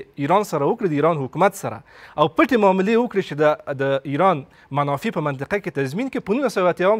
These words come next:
کال کې ایران د امریکا لخوا په، په رسمیت وپیژندل شو. همداسې مخکې د هغې نه د فرانسې لخوا په رسمیت وپیژندل، وپیژندل شو. د غربي، اه، اه، آلمان یا جرمني لخوا په رسمیت وپیژندل شو. نو دغه بح-، دغه بحث تر ډیره سیاسي دی، دا چې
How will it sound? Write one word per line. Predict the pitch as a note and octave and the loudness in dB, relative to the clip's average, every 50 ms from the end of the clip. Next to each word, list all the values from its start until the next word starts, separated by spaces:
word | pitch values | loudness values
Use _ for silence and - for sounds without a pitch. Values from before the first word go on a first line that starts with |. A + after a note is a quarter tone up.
| - | 0
کال | G3+ G#3 | 0 -2
کې | G3+ - - | -2 -2 -4
ایران | E3+ D#3 E3+ F3 E3+ D#3 D3 | -4 -2 -2 -2 -2 -2 -2
د | D3 D3 C3+ | -2 -2 -4
امریکا | C3 B2+ - D#3 D#3 D3 | -6 -6 -6 -4 -4 -4
لخوا | C#3 - D3+ D3 D3 | -4 -4 -4 -4 -4
په، | C#3 - _ - B2 - | -6 -10 _ -18 -16 -14
په | B2+ A#2+ | -14 -14
رسمیت | - - D3+ F3 - - | -10 -10 -10 -10 -10 -10
وپیژندل | - D3+ B2+ A#2 A2 G#2 A2 A2 - | -12 -12 -12 -12 -12 -16 -18 -20 -20
شو. | - C3 _ - - - - - | -20 -20 _ -20 -20 -16 -10 -8
همداسې | C#3+ D#3+ E3+ G#3+ G3 G3 G3 G#3+ | -2 2 2 2 2 2 0 0
مخکې | - - G3+ | 0 2 2
د | F#3 F3+ | 2 2
هغې | F#3+ G#3 G3+ | 2 0 -2
نه | E3+ | -2
د | E3 - | -2 0
فرانسې | D#3 D3 C#3+ C#3 - A#3+ C#4 C4 | 0 -2 -2 -4 -6 -6 -6 -6
لخوا | G3+ F#3+ F#3 - - | -6 -6 -6 -6 -6
په | D3+ | -6
رسمیت | C#3+ - D3+ C3 C3 - - | -6 -6 -8 -12 -12 -12 -12
وپیژندل، | B2+ B2 A#2 A#2+ A#2 - - D3+ - D3+ D3 | -12 -10 -10 -10 -12 -14 -18 -20 -18 -18 -16
وپیژندل | B2 - C3+ A2+ A#2 A2+ A2 A2 - - | -14 -12 -10 -10 -10 -10 -12 -14 -16 -18
شو. | A2+ - - - - - - - C#3+ | -18 -18 -20 -20 -20 -20 -6 0 2
د | E3 E3 F3 D#3+ D#3+ D#3 E3+ D#3 C#3 | 4 4 2 2 -4 -10 -8 -2 2
غربي، | D#3+ D#3+ D#3 D#3 A#3+ C#4+ C#4+ B3+ | 2 2 2 2 0 0 0 0
اه، | A3 - E3+ | -2 -2 -2
اه، | E3 E3 D#3+ D#3+ D#3 D#3 E3 D#3+ - - D3 | 0 0 0 0 -2 -2 -4 -2 0 0 0
آلمان | C#3+ D3+ F3+ A#3 B3+ A3+ F3+ D3+ | 2 4 4 4 4 4 2 -2
یا | C#3+ C3 | -2 -2
جرمني | C#3+ C3+ C#3 D3+ G3 B3+ C4 | -2 -4 -4 -6 -6 -6 -6
لخوا | C4+ - A3+ - - | -4 -4 -4 -2 -2
په | F#3+ E3+ | -2 -4
رسمیت | D3 - D#3 C3+ - C3+ | -4 -4 -8 -10 -10 -10
وپیژندل | - C3+ B2 A2+ A#2+ A2+ A2+ G#2+ - - | -12 -12 -10 -10 -12 -12 -14 -16 -18 -18
شو. | - - - - - - - - | -18 -18 -20 -20 -20 -14 -4 0
نو | F3+ G#3+ F#3 D#4 | 0 2 4 4
دغه | F4 F4 D#4 - | 4 4 4 4
بح-، | D4 D4+ D#4+ C#4 F3+ F3 G#3 C4 | 2 2 2 0 -2 -2 -4 -4
دغه | C#4+ D4 B3 C#4 C#4 | -2 -4 -2 -2 -2
بحث | C#4 B3+ - _ F#3 | -4 -4 -6 _ -8
تر | F3 D#3+ D#3+ E3+ | -8 -6 -2 -2
ډیره | C4+ E4+ - - - | 0 0 0 -2 -4
سیاسي | - F3 D#3+ D#3 D3+ C#3+ - E4 E4 | -4 -4 -2 -2 -4 -2 -2 0 0
دی، | A3 E3+ | 2 2
دا | D#3+ F3+ B3+ - _ _ _ _ _ _ _ - F3 C#4 | 0 0 -2 -6 _ _ _ _ _ _ _ 4 4 4
چې | C#4 C#4+ | 6 4